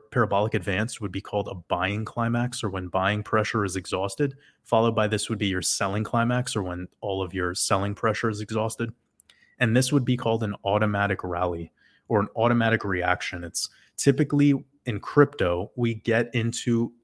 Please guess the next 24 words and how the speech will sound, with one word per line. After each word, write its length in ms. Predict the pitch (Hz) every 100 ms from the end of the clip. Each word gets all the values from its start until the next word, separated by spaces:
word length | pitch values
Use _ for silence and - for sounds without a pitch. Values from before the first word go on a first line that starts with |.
| _ _ 113
minimum 680 | 107 120 147 123 95 95
the 100 | 92
point 320 | - 123 110 -
five 320 | 98 98 101
fib, 360 | - 139 139 131 - _ -
but 200 | 117 117
in 140 | 110
crypto, 420 | 107 123 107 - 101
we 140 | 101
can 180 | 95 98
go 140 | 90
much 320 | 87 90 87 -
higher. 360 | 85 80 90 _ _ - - - -
And, 300 | 120 120 120
uh, 300 | 117 120 120 -
I 80 | 117
think 200 | 214 240
a 40 |
lot 240 | 104 113 139
of 100 | -
charts 420 | - 139 127 -
actually 440 | 110 - 127 107
mimic 480 | 92 98 127 110 -
this. 440 | 90 90 - -